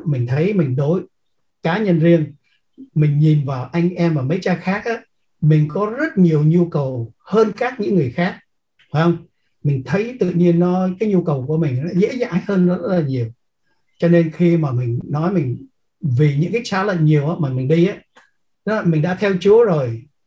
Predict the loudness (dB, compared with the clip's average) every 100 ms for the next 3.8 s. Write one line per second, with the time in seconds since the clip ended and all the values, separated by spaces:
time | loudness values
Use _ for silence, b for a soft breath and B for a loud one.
0 | _ _ _ -2 0 2 4 4 2 2
1 | 2 0 -12 _ _ _ -4 -2 -2 -4
2 | -2 0 2 0 -4 -10 -6 -2 -2 0
3 | 2 2 4 2 2 0 0 -2